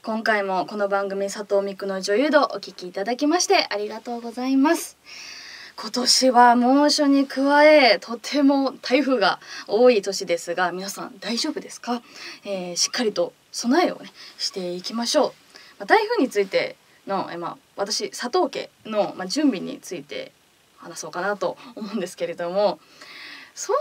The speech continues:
うですね、あの、特に、あの、平日に台風が来てしまうと、次の日、例えば私も、えー、現場が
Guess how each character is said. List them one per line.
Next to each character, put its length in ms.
う 40
で 140
す 220
ね、 440
あ 140
の、 840
特 280
に、 360
あ 180
の、 420
平 200
日 300
に 160
台 180
風 160
が 180
来 120
て 100
し 160
ま 140
う 100
と、 380
次 220
の 120
日、 300
例 120
え 20
ば 60
私 440
も、 280
え 640
ー、 120
現 120
場 120
が 240